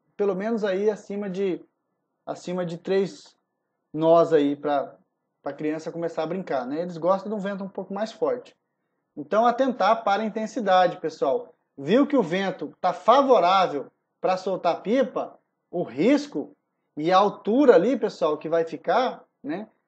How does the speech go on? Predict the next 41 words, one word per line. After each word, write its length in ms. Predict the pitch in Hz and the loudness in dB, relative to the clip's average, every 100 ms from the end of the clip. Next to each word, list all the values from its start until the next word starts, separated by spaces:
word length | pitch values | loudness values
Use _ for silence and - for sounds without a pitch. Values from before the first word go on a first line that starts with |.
| _ | _
A 60 | 143 | -4
altura 400 | 160 214 262 233 | -2 2 4 6
da 140 | 190 | 4
pipa, 300 | 190 226 226 | 0 -4 -2
quanto 280 | 214 214 214 | -4 -6 -4
maior 340 | 208 185 254 | -2 2 2
for 220 | 262 254 | 8 8
o 80 | 233 | 8
vento, 360 | 165 196 240 247 | 4 -4 -4 -2
mais 320 | 220 247 180 | 2 2 2
alta 360 | 185 233 247 254 | 4 4 4 2
ela 120 | 247 | 2
vai 140 | 254 | 0
ficar. 460 | 254 330 202 185 - _ _ | -2 -4 -4 -4 -10 _ _
Ou 80 | 180 | -6
seja, 280 | 202 170 175 | -4 -2 -2
menos 360 | 185 254 285 | -2 0 0
linha 640 | 202 202 220 311 311 165 - _ _ _ _ _ | 0 0 2 4 2 -2 -10 _ _ _ _ _
o 540 | 175 214 247 269 262 - _ _ 165 | 0 6 8 6 2 -4 _ _ -2
jovem 580 | 147 190 254 214 202 | 4 6 6 4 2
ou 420 | 170 180 214 214 - _ | 0 2 2 2 -6 _
quem 140 | - 190 | -8 -6
estiver 260 | 180 185 | -4 -4
soltando 680 | 185 208 185 170 185 233 277 _ _ _ _ | -2 -4 -2 -4 -4 -8 -12 _ _ _ _
vai 280 | 143 165 175 | 2 4 4
precisar 460 | 196 208 208 196 190 | -2 -6 -6 -6 0
soltar 640 | 233 262 247 156 143 - _ _ - | 2 2 2 -2 -4 -16 _ _ -6
pra 180 | 151 | -6
a 40 | 156 | -4
pipa 320 | 160 151 165 | -4 -6 -6
ficar 260 | 165 165 156 | -8 -6 -6
mais 200 | 190 175 | -4 -2
alta. 280 | 147 139 | -2 -4
Então, 320 | 143 160 190 - _ _ | -6 -6 -6 -10 _ _
atentar 480 | - 139 190 175 170 | -10 -8 -8 -2 0
pra 140 | 190 220 | 4 2
isso. 160 | 202 | 2
Quanto 220 | 196 196 | -8 -8
maior, 260 | 202 185 196 | -6 -4 -4
mais 300 | 196 233 226 | 0 0 0
vento, 460 | 175 247 254 302 | -4 -4 -4 -8